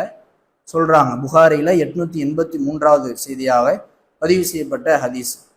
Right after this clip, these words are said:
நபிகள் நாயகம் ஸல்லல்லாஹு அலைஹி வஸல்லம் சொல்றாங்க, "லா யகுதசிலு ரஜுலுன் யௌமல்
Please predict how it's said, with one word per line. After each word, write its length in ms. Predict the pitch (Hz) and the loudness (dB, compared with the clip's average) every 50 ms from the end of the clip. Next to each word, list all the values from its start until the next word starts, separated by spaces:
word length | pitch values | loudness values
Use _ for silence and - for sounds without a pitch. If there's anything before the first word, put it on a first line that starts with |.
| _ _ _ _ _ _ | _ _ _ _ _ _
நபிகள் 220 | 147 170 190 196 202 | -2 0 0 2 4
நாயகம் 280 | 196 185 175 170 156 | 4 4 4 4 0
ஸல்லல்லாஹு 20 | 147 | -2
அலைஹி 80 | 165 | -4
வஸல்லம் 200 | 151 147 139 - | -6 -6 -6 -6
சொல்றாங்க, 540 | 143 139 139 143 135 127 120 127 156 190 185 - _ _ _ _ _ _ _ _ _ _ _ _ _ | -6 -2 2 2 2 2 2 -2 -6 -6 -8 -12 _ _ _ _ _ _ _ _ _ _ _ _ _
"லா 80 | - 160 | -2 0
யகுதசிலு 880 | 165 160 160 165 190 196 - 196 190 170 - 185 180 180 175 160 151 151 | 2 4 4 2 2 0 0 0 0 0 0 -2 0 0 0 0 -2 0
ரஜுலுன் 440 | 147 151 156 151 175 175 175 175 165 | 0 0 0 0 0 0 0 -2 -2
யௌமல் 440 | 147 147 151 160 165 160 151 143 | 0 -2 -2 0 0 -2 -2 -4